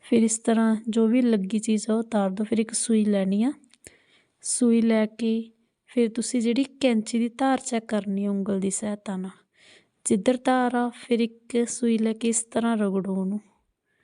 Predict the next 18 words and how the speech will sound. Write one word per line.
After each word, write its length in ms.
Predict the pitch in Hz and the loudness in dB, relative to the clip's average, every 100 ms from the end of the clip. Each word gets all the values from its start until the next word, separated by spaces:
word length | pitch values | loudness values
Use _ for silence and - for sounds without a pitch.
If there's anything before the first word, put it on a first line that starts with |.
| _ _ _ _ _ _ _ _ _ | _ _ _ _ _ _ _ _ _
ਇੱਕ 260 | 233 226 226 | 0 2 2
ਮਿੰਟ 380 | 226 226 220 214 | 4 4 2 0
ਦੇ 200 | 220 220 | 0 2
ਲਈ 200 | 220 220 | 2 2
ਰਗੜੋ। 380 | 208 202 196 208 | 2 0 0 0
ਇੱਦਾਂ 320 | 190 202 208 - - _ _ _ _ _ _ _ _ _ _ - - - _ | -2 -2 -4 -6 -20 _ _ _ _ _ _ _ _ _ _ -18 -18 -20 _
ਤੁਹਾਡੀ 200 | 247 233 | 2 2
ਕੈਂਚੀ 400 | 240 226 214 233 | 2 0 0 -2
ਬਹੁਤ 260 | 220 247 269 | 2 2 2
ਸੋਹਣੀ 360 | - 254 254 | 0 2 4
ਹੋ 140 | 262 208 | 4 2
ਜੂਗੀ, 360 | - 214 220 | -2 -6 -4
ਬਹੁਤ 300 | 208 220 240 | -2 0 0
ਸੋਹਣਾ 260 | - 233 240 | -2 -4 -2
ਕੱਟਣ 380 | 226 226 214 214 | -4 -6 -4 -2
ਲੱਗ 200 | 202 214 | -4 -8
ਜੂਗੀ 380 | - 190 - 196 | -10 -10 -6 -6
ਇਹ। 100 | 190 | -6